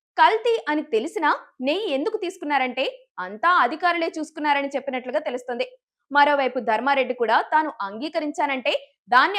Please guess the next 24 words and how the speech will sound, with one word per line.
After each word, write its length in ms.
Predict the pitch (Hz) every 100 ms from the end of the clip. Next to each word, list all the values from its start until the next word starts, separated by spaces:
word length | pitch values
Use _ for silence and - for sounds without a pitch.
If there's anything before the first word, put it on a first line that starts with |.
| 349
ఆమోదించిన 480 | 381 440 427 415 392
వాళ్ళు 180 | 339 359 370
కూడా 180 | 330 359 359
తప్పు 180 | 349 - 285
చేసినట్లే 480 | 262 302 370 349 320
కదా 160 | 285 294 262
అని 120 | 339 554 -
అడ్డగోలుగా 580 | 302 294 381 339 262 247 - - 190
ఇతరుల్ని 320 | 190 320 349 339
కూడా 160 | 311 302
ఇరికించే 340 | 285 285 294 302 262
ప్రయత్నం 320 | 285 302 269 220
చేశారు. 300 | 226 240 - _ _ 214 226
ఆయన 220 | 302 277 311 370 208 214
ఐఏఎస్ 380 | 302 359 339 311
కాదు, 160 | 233 - - _ 269
ఓ 20 | 294 294
సాధారణ 500 | 302 359 381 415 403 285
రక్షణ 240 | 240 - 349 285
శాఖ 140 | 233 320
ఉద్యోగి. 300 | 226 247 240 - _ - 233
ఆయన్ని 300 | 320 415 427 415
తీసుకొచ్చి 500 | 466 480 440 370 415 440
టీటీడీపై 560 | 381 403 427 359 -